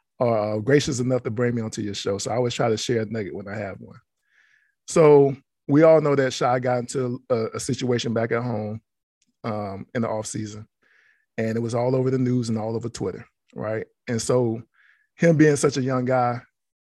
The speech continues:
a lot of people, um, that's close to me and my family who know I track the Panthers, and they've been like, you know, "What's gonna happen with Shy, man? You know, like, have you heard anything?"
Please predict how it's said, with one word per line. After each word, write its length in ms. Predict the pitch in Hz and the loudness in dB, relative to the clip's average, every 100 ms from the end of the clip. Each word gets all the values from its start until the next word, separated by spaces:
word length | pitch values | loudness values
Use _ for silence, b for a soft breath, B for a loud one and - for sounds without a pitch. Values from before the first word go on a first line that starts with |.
| _ _ - | _ _ -4
a 80 | 123 | 0
lot 200 | 127 143 | 2 2
of 80 | |
people, 460 | 135 139 127 120 123 - _ _ _ _ _ _ _ - | 0 -2 -2 -4 -6 -12 _ _ _ _ _ _ _ -4
um, 320 | 139 117 110 | 0 2 0
that's 240 | 113 117 - | 0 0 0
close 280 | - 143 - | 4 4 4
to 100 | 123 | 0
me 160 | 131 | 0
and 80 | 131 | 0
my 100 | 117 | -2
family 400 | 113 131 123 117 | -4 -4 -2 -2
who 160 | 120 120 | -2 -2
know 180 | 117 117 | -2 -2
I 120 | 113 | -6
track 340 | - 113 113 | -6 -6 -4
the 80 | 113 | -6
Panthers, 520 | - 113 113 110 110 | -4 -4 -4 -6 -6
and 240 | 107 95 110 | -10 -8 -4
they've 140 | 120 | -2
been 120 | 117 | -2
like, 160 | 104 101 | -4 -4
you 60 | 117 | -4
know, 80 | |
"What's 180 | 101 127 | -2 -2
gonna 180 | 131 117 | -4 -4
happen 280 | 117 110 107 | -6 -6 -6
with 100 | 101 | -6
Shy, 240 | 120 95 | -4 -6
man? 240 | 95 98 110 | -8 -10 -8
You 80 | |
know, 180 | 117 101 104 | -6 -8 -8
like, 200 | 90 87 | -10 -8
have 180 | 120 104 | -8 -4
you 80 | 113 | -4
heard 260 | 117 117 | -2 -4
anything?" 440 | 107 95 92 98 | -6 -12 -16 -16